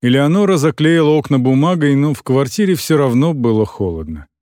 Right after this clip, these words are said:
Не снимая верхней одежды, они сгрудились вокруг обеденного стола,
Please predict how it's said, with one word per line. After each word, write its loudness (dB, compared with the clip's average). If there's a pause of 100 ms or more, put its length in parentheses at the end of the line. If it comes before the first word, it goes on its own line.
(500)
Не 2
снимая 0
верхней -2
одежды, 0
они 0
сгрудились -2
вокруг -2
обеденного 0
стола, -2